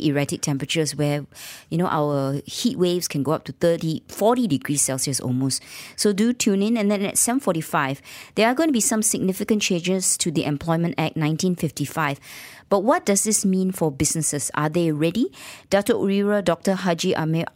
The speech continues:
Ali Maidin, advisor of the Federation of Malaysian Business Associations, tells us. And if you, if you think,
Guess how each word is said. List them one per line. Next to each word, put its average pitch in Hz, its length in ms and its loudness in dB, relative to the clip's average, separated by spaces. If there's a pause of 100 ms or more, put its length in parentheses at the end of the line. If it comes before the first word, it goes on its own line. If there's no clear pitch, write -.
(160)
Ali 202 240 2
Maidin, 185 600 2
advisor 165 420 0
of 156 160 -2
the 143 80 -2
Federation 190 640 0
of 139 160 -4
Malaysian 151 520 2
Business 160 420 -2 (340)
Associations, 170 1080 0
tells 170 320 0
us. 226 140 0
And 175 140 0
if 156 80 -4
you, 170 160 0 (360)
if 220 160 -4
you 240 100 4
think, 320 260 -6